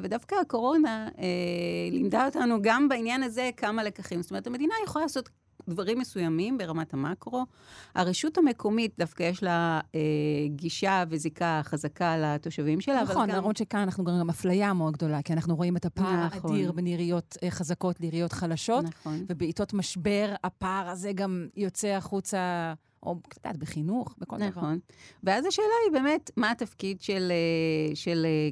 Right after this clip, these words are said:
Speaker 1: קהילה אורבנית, והאם כל קהילה אורבנית מתנהגת, אה, באותה, באותו אופן? אז באמת, איך מתנהגת, אה,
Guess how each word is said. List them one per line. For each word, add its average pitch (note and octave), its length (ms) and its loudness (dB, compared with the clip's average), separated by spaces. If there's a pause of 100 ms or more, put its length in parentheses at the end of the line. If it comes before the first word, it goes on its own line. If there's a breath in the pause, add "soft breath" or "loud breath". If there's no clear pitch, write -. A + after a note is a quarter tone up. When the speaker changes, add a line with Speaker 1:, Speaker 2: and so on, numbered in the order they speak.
Speaker 1:
קהילה D#3+ 440 2
אורבנית, D3+ 540 2
והאם F#3+ 160 4
כל G#3+ 200 2
קהילה F#3 280 4
אורבנית F3 440 2
מתנהגת, E3 580 0
אה, D#3 80 2
באותה, D#3 560 0
באותו E3 260 0
אופן? D#3 440 -2 (400 loud breath)
אז D#3+ 180 -2
באמת, B3+ 360 2
איך A#3 140 -4
מתנהגת, G#3 640 0
אה, F3+ 60 2